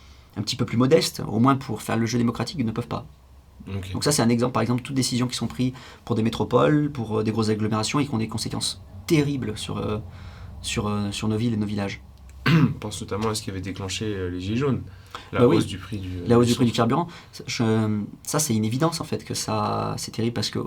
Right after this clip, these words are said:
Speaker 1: aujourd'hui, ce qu'on n'a pas compris, c'est que ces gens-là, ils n'ont pas la possibilité déjà de se déplacer en train parce qu'on ferme toutes les gares et qu'il y a de moins en moins de trains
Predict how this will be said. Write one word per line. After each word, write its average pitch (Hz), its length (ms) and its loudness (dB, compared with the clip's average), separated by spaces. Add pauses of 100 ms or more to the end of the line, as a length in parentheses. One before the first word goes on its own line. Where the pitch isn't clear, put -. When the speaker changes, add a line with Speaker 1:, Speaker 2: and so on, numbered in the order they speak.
(460)
Speaker 1:
aujourd'hui, 123 280 -2
ce - 60 -4
qu'on 113 80 0
n'a 110 60 0
pas 123 100 -2
compris, - 240 -4
c'est - 120 -6
que - 60 -8
ces - 80 -2
gens-là, 120 340 -2 (600)
ils 120 60 -6
n'ont 113 80 2
pas 143 80 6
la 147 80 6
possibilité 123 360 0
déjà 110 220 0
de 104 140 -6
se - 120 -6
déplacer 104 320 -2
en 107 60 -2
train 190 200 -4
parce - 160 -4
qu'on 110 80 -4
ferme 107 160 -2
toutes - 140 -12
les 110 80 -2
gares 147 240 2
et 117 40 -8
qu'il - 100 -10
y - 20 -2
a - 40 -2
de - 60 -2
moins 113 120 2
en 113 60 2
moins 110 120 2
de 120 60 -2
trains - 220 -6